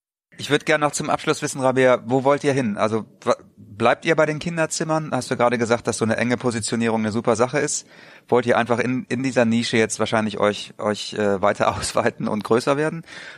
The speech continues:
Oder habt ihr gar keine Absichten, zu wachsen?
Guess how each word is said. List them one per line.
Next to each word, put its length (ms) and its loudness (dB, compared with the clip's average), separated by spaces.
Oder 500 4
habt 200 -2
ihr 80 2
gar 120 2
keine 200 -2
Absichten, 580 -8
zu 160 -8
wachsen? 360 -12